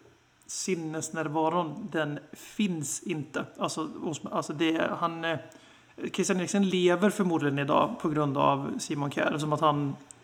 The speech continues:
han och läkarna givetvis, de, de medis-, medicinska personalen som kommer ut.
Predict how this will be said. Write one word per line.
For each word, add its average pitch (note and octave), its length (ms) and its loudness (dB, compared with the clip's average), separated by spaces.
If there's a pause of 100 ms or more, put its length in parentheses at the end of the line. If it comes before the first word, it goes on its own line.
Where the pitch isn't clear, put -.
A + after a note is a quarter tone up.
han E3 380 2
och D#3+ 260 0 (100)
läkarna D3 540 2
givetvis, D3 760 2
de, C#3+ 300 -4
de C#3+ 360 0
medis-, D3 260 -2
medicinska D3 480 0
personalen D3 420 0
som D#3 100 -4
kommer D3 260 4
ut. D3 220 -2